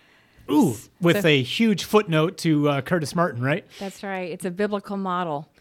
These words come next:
Speaker 2: So, um, we want to unpack that. But before we dive in, Father, um, as always, let's open up with prayer.
Speaker 1: Indeed. In the name of the Father, the Son, and the Holy Spirit.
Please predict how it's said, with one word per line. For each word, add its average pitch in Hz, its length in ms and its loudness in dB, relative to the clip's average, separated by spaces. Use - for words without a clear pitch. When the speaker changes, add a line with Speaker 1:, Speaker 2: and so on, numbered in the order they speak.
Speaker 2:
So, 196 440 -2
um, 180 420 -6
we 208 140 0
want 214 160 -2
to 196 60 -4
unpack 196 340 -8
that. 190 220 -6
But 196 160 -6
before 202 360 -4
we 190 160 -4
dive 180 320 -8
in, 175 160 -6
Father, 180 540 -6
um, 175 460 -8
as 180 160 -4
always, 240 280 -2
let's 185 180 -6
open 180 280 -4
up 165 140 -8
with 160 180 -8
prayer. 147 340 -6
Speaker 1:
Indeed. 127 540 -2
In 123 100 -4
the 123 60 -2
name 131 160 -4
of 117 60 -6
the 117 40 -10
Father, 139 320 -10
the 123 120 -14
Son, 139 420 -8
and 127 80 -8
the 113 60 -10
Holy 131 240 -12
Spirit. - 400 -16